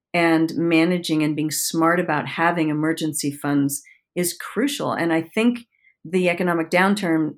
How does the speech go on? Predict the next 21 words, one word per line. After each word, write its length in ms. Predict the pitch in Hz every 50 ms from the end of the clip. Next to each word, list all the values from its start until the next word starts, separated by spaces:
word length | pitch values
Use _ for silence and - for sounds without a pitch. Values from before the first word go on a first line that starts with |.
| _
of 320 | 160 160 156 151 151 - -
covid 320 | - 180 160 147 - 143
nineteen 500 | 151 151 147 139 143 - - 160 151 151
is 160 | 143 143 143
really, 220 | 156 147 143 139 -
really 220 | 165 160 147 135
highlights 760 | 135 - - - 151 147 147 147 135 - - - - - - - - - -
how 480 | 190 165 160 156 160 165 160 165 170 - - _ _ _ _ _ -
crucial 840 | - - - 196 190 190 185 - - 160 143 143 147 156 156 - _ _ _ _ _ _ _ _ -
managing 540 | 165 170 175 175 180 180 170 170 170 160 160
and 80 | 147
understanding 640 | - 160 156 151 147 - - 156 156 156 156 156 151
personal 340 | - 151 143 - 151 143 143
finance 320 | - 143 143 143 139 139
is 220 | - - 156 143 143
to 100 | - 127
survival. 600 | - - 131 123 120 - - - - - 165 - _ _ _ _ _ _ _ _ _ _ _ _ _ _ _ _ _ -
Um, 560 | 170 170 170 165 160 160 165 160 160 156 156 _ _ _ _ _ _ _ _
in 160 | 196 208 202
terms 500 | 208 - - 233 226 226 220 220 208 208
of, 560 | - - 185 175 175 170 165 165 165 160 160